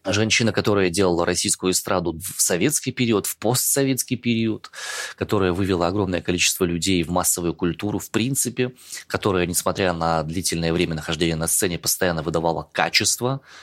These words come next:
базу держала, так сказать, как говорит нынешняя молодежь. Вот. Ну, там в чем история-то была? В самом начале этой специальной военной операции Пугачев и Галкин уехали из России в Израиль,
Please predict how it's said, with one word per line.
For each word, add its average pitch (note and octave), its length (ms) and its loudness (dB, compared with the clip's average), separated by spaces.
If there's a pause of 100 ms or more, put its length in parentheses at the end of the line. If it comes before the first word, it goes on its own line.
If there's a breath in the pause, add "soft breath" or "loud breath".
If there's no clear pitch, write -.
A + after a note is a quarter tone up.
(140 loud breath)
базу F#2+ 580 2
держала, B2 500 2
так - 160 -2
сказать, B2 300 0
как A2+ 140 -2
говорит A2 340 2
нынешняя A2+ 380 0
молодежь. G#2+ 500 0 (800 loud breath)
Вот. F#2 380 2
Ну, F3+ 160 2 (100)
там D#3 160 0
в D3+ 60 -8
чем E3+ 160 4
история-то B2+ 420 0
была? E2 380 0
В G2 160 -6
самом C3+ 240 0
начале C3+ 380 2
этой G#2+ 240 -2
специальной - 380 -2
военной A2+ 200 -2
операции B2+ 800 0
Пугачев A#2 420 0
и G2+ 80 0
Галкин G#2 360 0
уехали G2+ 400 0
из F#2 280 0
России G2+ 380 0
в F2+ 100 0
Израиль, C#3 480 0